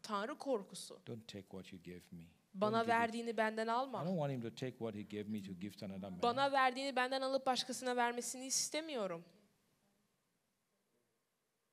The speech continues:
Speaker 2: Lazy.
Speaker 1: Tembel.
Speaker 2: Wicked.
Speaker 1: Kötü.
Speaker 2: And he gives it to the one that has a lot.
Speaker 1: Ve daha f-,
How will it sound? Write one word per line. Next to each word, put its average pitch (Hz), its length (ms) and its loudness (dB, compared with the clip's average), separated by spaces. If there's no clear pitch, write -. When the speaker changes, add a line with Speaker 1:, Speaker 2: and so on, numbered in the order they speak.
Speaker 2:
Lazy. 113 480 -6
Speaker 1:
Tembel. 185 460 -8
Speaker 2:
Wicked. 80 360 -12
Speaker 1:
Kötü. - 280 -4
Speaker 2:
And 85 80 -12
he 87 40 -12
gives 104 360 -6
it 110 120 -8
to - 80 -12
the 92 80 -10
one 104 280 -4
that 92 160 -8
has 92 240 -8
a 78 160 -12
lot. - 260 -14
Speaker 1:
Ve 311 260 0
daha 320 220 6
f-, - 120 -10